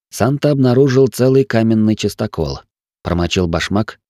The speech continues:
и нашел естественную обходную тропку. Шагов через двадцать он заметил, что мрак словно взблескивает ответной искоркой. Стоит посветить в сторону от озера.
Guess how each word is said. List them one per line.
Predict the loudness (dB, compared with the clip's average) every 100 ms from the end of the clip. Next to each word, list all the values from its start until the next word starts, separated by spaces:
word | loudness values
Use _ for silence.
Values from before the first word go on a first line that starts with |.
| _
и | 0
нашел | 0 2 2 2
естественную | 2 -2 -2 -2 0 2 0
обходную | 0 -2 -2 -2 -2
тропку. | -4 -6 -8 -12 -12 _ _ _ _ -2
Шагов | 2 4 4
через | 2 2
двадцать | 2 0 -2 -4 -6 _ _
он | -4 0
заметил, | 2 2 2 0
что | 2 2
мрак | 4 2 0
словно | -2 2 2 2
взблескивает | 0 0 0 0 0 0 2 0
ответной | 0 0 2 -2
искоркой. | -2 -6 -4 -8 -6 -8 -8 _ _ _ -10
Стоит | -2 2 2 0
посветить | -2 0 0 -2
в | -2
сторону | -4 -2 -2 -6 -8
от | -12 -6
озера. | -6 -6 -10 -12